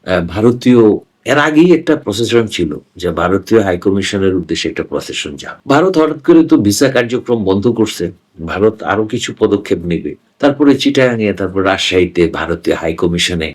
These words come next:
অ্যাটাক করার কিছু বিষয় আসছে। অ্যাটাক মানে কি, জনলোকজন জড়ো হওয়া, স্লোগান দেওয়া, এই বিষয়গুলি করা হচ্ছে। তো এখন আমার কাছে যেই প্রশ্নটা জাগে, সেটা হলো যে,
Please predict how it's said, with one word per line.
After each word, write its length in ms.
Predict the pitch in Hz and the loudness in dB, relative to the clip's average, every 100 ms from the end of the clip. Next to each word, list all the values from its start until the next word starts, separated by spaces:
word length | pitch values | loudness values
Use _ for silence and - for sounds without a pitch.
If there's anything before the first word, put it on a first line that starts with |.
| - | -6
অ্যাটাক 360 | 76 101 95 | -2 -2 -4
করার 260 | - 98 95 | -2 0 0
কিছু 280 | 90 - 87 | -2 -6 -4
বিষয় 320 | 90 - 85 | -4 -2 -2
আসছে। 220 | 82 117 | -2 -2
অ্যাটাক 300 | 139 190 185 _ | 0 -2 -6 _
মানে 220 | 170 170 | -2 0
কি, 160 | 175 294 | 4 4
জনলোকজন 560 | 113 117 120 113 110 107 | 4 4 2 2 2 4
জড়ো 260 | 110 110 | 4 2
হওয়া, 440 | 90 95 95 92 92 | 0 -2 -2 -2 -4
স্লোগান 480 | - 95 90 92 | 2 4 4 0
দেওয়া, 320 | 90 92 90 87 - - | 0 0 0 -4 -8 2
এই 220 | 208 190 | 4 6
বিষয়গুলি 600 | 160 - 107 92 90 85 | 4 4 4 4 2 0
করা 260 | 90 92 | 0 -2
হচ্ছে। 400 | 80 80 - - - - | -4 -8 -10 -12 -6 4
তো 360 | 180 180 - - - | 6 6 2 -8 -8
এখন 640 | 139 139 - 185 147 165 - | -6 -2 4 6 6 4 -2
আমার 280 | 104 110 151 | -6 -4 -2
কাছে 380 | 175 175 196 175 | 0 2 2 4
যেই 420 | 160 175 165 156 - | 6 6 4 0 0
প্রশ্নটা 560 | 123 - - 135 147 | -2 -2 -8 -2 -2
জাগে, 640 | - 90 92 113 110 85 87 _ _ _ - | 0 -2 0 4 4 4 -2 _ _ _ -10
সেটা 340 | - 120 131 | -4 0 4
হলো 240 | 131 139 139 | 6 6 4
যে, 640 | 139 139 135 135 131 120 | 2 4 6 6 4 2